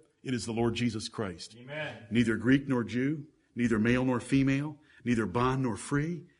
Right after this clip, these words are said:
Speaker 1: Bith-, uh, barbarian, Scythian, circumcision,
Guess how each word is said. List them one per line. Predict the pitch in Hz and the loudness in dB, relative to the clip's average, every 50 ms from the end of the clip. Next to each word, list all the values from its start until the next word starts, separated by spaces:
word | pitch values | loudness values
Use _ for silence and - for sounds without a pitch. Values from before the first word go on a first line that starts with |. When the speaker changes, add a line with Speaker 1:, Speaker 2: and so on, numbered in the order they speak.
| _ _ - 101 | _ _ -20 -2
Speaker 1:
Bith-, | 98 135 147 143 - 143 - - - | 4 6 6 6 4 0 -6 -6 -8
uh, | - - - - - - | -8 -8 -8 -12 -8 -2
barbarian, | 123 143 123 110 113 127 135 139 143 147 165 170 160 - - | 0 2 2 4 4 4 4 4 2 0 -2 -4 -6 -8 -10
Scythian, | - - - - 151 143 147 147 156 170 175 - - - | -10 -4 2 4 4 4 4 2 0 0 -2 -4 -10 -16
circumcision, | - - - 165 156 151 165 151 135 - 156 160 151 165 175 175 175 - | -10 0 4 4 4 4 2 -2 -2 -2 -2 -2 0 0 -2 -2 -4 -8